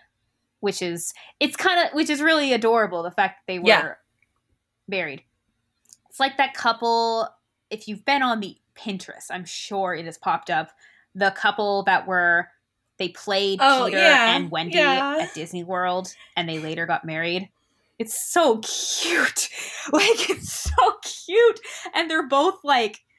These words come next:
Speaker 1: I don't know, it's just, it's adorable, like, to think about that, especially because,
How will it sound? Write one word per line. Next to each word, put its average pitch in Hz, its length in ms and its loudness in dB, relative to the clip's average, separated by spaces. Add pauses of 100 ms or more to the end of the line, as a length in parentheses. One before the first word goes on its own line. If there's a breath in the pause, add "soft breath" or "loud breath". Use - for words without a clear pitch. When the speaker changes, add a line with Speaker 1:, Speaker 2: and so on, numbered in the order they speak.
(160 soft breath)
Speaker 1:
I 302 80 2
don't 359 140 0
know, 311 240 2
it's 254 220 -6
just, 339 220 -6
it's 277 200 -10
adorable, 247 800 0
like, 214 200 -4
to 262 120 -6
think 269 260 -4
about 208 360 0
that, 190 200 2
especially 220 440 -6
because, 190 580 -10